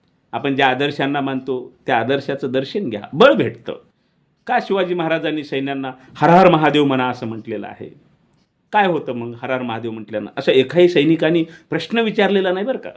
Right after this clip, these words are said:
शिवाजी महाराजांना. आपल्याला कसं आहे, प्रत्येक मागं काहीतरी, "मग हां, असं झालं का मग? मग तसं झाल्यानं काय होतं?" असं नाही आहे ते.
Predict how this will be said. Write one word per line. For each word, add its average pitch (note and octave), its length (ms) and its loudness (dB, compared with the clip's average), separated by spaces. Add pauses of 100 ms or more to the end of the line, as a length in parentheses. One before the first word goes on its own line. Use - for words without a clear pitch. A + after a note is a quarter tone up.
(480)
शिवाजी B2+ 280 4
महाराजांना. G2 400 -4
आपल्याला F#3 280 0
कसं F#3+ 200 -2
आहे, F#3+ 100 -2 (320)
प्रत्येक F#3 400 -6
मागं F3+ 260 -4
काहीतरी, E3+ 340 -8
"मग D#3+ 80 -8
हां, C3 540 -6
असं C#3+ 140 -12
झालं A#2 200 -8
का A2+ 140 -12
मग? G#2+ 220 -14 (400)
मग A#2+ 160 -10
तसं C#3+ 160 -4
झाल्यानं A#2+ 300 0
काय A2+ 200 -6
होतं?" G2+ 440 -8 (360)
असं B3 260 -12
नाही C#3 120 -14
आहे F#2+ 120 -16
ते. - 260 -20